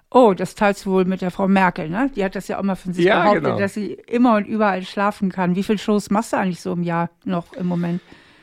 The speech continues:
Speaker 2: Ich hab jetzt wegen Corona ganz viel absagen müssen, beziehungsweise ich hab's verschoben. Das heißt, im nächsten Jahr mache ich noch einmal fünfundsiebzig und dann mache ich erstmal Pause und dann gucke ich mal, was das Leben so mit sich bringt. Aber ich hab, ähm,
Speaker 1: Fünfundsiebzig?
Speaker 2: also ich, ja.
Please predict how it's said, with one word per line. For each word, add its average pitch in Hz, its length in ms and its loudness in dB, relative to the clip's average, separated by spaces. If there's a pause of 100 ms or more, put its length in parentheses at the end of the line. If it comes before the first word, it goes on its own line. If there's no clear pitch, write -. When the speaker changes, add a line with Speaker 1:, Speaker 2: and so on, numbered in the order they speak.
(200)
Speaker 2:
Ich 120 120 -4
hab 147 140 0
jetzt 139 140 -4
wegen 143 160 -2
Corona 131 340 -2
ganz 131 220 -2
viel 127 180 -4
absagen 151 460 -4
müssen, 156 500 -8
beziehungsweise 123 400 -6
ich 110 100 -8
hab's - 160 -8
verschoben. 113 800 -2
Das - 180 -12
heißt, 123 160 -6
im 107 120 -6
nächsten 123 260 -8
Jahr 123 160 -4
mache 117 200 -8
ich 107 40 -14
noch 117 140 -8
einmal 120 220 -4
fünfundsiebzig 123 720 -4
und 123 100 -10
dann 123 180 -2
mache 120 180 -4
ich 113 100 -14
erstmal - 240 -8
Pause 131 480 -4
und 117 160 -10
dann 104 260 -10
gucke - 220 -14
ich - 80 -20
mal, 117 140 -4
was 117 120 -6
das 117 180 -8
Leben 120 300 -6
so 110 100 -4
mit 113 200 -6
sich - 180 -16
bringt. 185 320 -6 (480)
Aber 127 280 0
ich 120 160 -10
hab, - 240 -6
ähm, 110 520 -2
Speaker 1:
Fünfundsiebzig? 269 800 2
Speaker 2:
also - 80 -20
ich, 127 80 -6
ja. 135 340 2